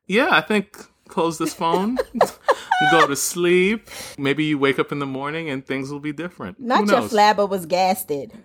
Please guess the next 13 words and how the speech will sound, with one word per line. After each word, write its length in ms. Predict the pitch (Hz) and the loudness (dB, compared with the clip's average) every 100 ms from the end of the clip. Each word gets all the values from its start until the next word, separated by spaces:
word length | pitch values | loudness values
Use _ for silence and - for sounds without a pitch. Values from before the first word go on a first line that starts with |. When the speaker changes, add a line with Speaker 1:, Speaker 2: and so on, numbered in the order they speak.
| _ | _
Speaker 1:
<laughs> 20 | - | -6
I 920 | - - - - - 349 - - - - | 0 0 2 0 4 2 2 2 0 4
was 300 | 415 453 - | 4 4 -4
like, 240 | 392 202 | 0 0
"What?" 580 | 170 214 233 302 - - - _ _ _ - 453 - _ _ _ _ _ - | 2 0 4 2 0 -14 -20 _ _ _ -18 -18 -18 _ _ _ _ _ -2
Speaker 2:
I 80 | 311 | 2
mean, 360 | 302 294 285 - _ _ _ | 2 2 0 -4 _ _ _
a 80 | 240 | -2
part 240 | 240 349 320 | 2 2 4
of 40 | |
me 100 | 320 | 2
believes 400 | 285 285 285 254 | 2 2 0 4
it. 140 | 285 | 2